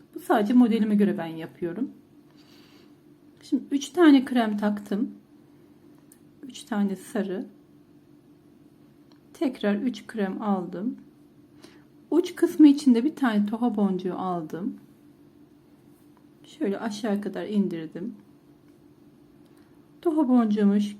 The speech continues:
kenara çekiyorum. Miyokilerimden yukarı çıkıyorum. Şöyle.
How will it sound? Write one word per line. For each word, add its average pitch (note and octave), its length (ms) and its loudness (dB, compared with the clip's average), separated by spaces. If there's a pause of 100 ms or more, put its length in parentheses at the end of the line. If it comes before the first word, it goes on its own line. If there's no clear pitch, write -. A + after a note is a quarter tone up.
(140)
kenara G3 340 0
çekiyorum. G3+ 760 -4 (3000)
Miyokilerimden G#3 760 4
yukarı G#3 400 -2
çıkıyorum. - 460 -14 (3500)
Şöyle. G3 520 -6